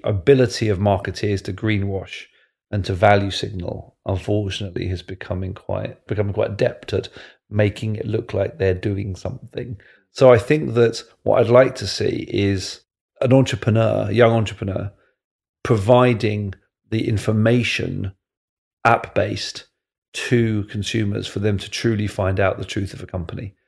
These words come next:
So I'd love someone to be able to, to provide is you literally hold, not even the barcode, you hold a picture like you do with those wine apps, hold something over a product. And I know that they are appearing now, but something that gives you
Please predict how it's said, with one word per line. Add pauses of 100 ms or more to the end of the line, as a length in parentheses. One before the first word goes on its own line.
(200)
So
I'd
love
someone
to
be
able (380)
to,
to
provide
is (320)
you
literally
hold, (320)
not
even
the
barcode,
you
hold
a
picture
like
you
do
with
those
wine
apps, (420)
hold
something
over
a
product. (420)
And (280)
I
know
that
they
are
appearing
now,
but (520)
something
that
gives
you